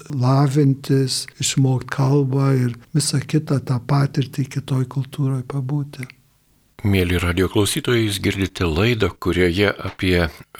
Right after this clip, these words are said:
Speaker 2: kunigus ir vienuolės, vienuolius, misionierius šiandien jums pasakoja taip pat kunigas misionierius,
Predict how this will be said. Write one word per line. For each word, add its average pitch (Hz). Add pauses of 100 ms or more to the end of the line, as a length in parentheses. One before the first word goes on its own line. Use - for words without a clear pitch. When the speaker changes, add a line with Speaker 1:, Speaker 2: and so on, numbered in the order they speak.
Speaker 2:
kunigus 117
ir 78
vienuolės, 90
vienuolius, 80 (100)
misionierius 92 (220)
šiandien 78
jums 73
pasakoja 87
taip -
pat 139
kunigas 85
misionierius, 80